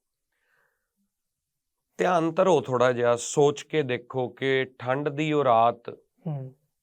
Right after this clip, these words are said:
Speaker 1: ਇਹੀ ਦਿਨ ਜਿਹੜੇ ਸਭਾ ਦੇ ਦਿਨਾਂ 'ਚ ਆਪਾਂ ਸਾਹਿਬਜ਼ਾਦਿਆਂ ਨੂੰ ਯਾਦ ਕਰਦੇ ਹਾਂ।
Speaker 2: ਬਿਲਕੁਲ।
Speaker 1: ਕੌਮ ਦਾ ਉਹ ਜਥੇਦਾਰ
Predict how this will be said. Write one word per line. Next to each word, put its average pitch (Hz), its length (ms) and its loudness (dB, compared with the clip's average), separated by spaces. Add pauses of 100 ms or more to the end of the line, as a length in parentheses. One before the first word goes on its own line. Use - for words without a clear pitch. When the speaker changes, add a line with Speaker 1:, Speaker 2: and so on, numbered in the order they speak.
(760)
Speaker 1:
ਇਹੀ 143 340 -2
ਦਿਨ 139 340 -2
ਜਿਹੜੇ 143 580 0 (380)
ਸਭਾ 147 360 2
ਦੇ 151 140 0
ਦਿਨਾਂ 135 320 -2
'ਚ 135 100 -6
ਆਪਾਂ 127 240 -4
ਸਾਹਿਬਜ਼ਾਦਿਆਂ 131 680 -2
ਨੂੰ 123 160 -6
ਯਾਦ 110 280 -4
ਕਰਦੇ 110 400 -6
ਹਾਂ। 113 140 -6
Speaker 2:
ਬਿਲਕੁਲ। 147 520 -8 (460)
Speaker 1:
ਕੌਮ 156 340 6
ਦਾ 165 100 4
ਉਹ 165 140 4
ਜਥੇਦਾਰ 147 1000 2